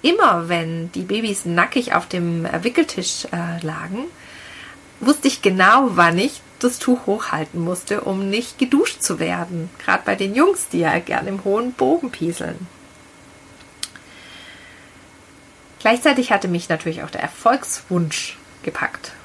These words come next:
Was passierte? Es hat nichts funktioniert. Gar nichts. Also ja, das Abhalten ab und zu. Und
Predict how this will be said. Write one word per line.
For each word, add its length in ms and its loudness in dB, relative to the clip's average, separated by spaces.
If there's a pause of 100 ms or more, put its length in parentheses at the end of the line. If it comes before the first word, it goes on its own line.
(420)
Was 200 0
passierte? 580 2 (880)
Es 160 4
hat 200 2
nichts 500 -4
funktioniert. 680 -10 (2500)
Gar 200 2
nichts. 180 -16 (840)
Also 240 -4
ja, 320 4
das 200 -4
Abhalten 500 -6
ab 160 -8
und 180 -4
zu. 320 0
Und 220 -6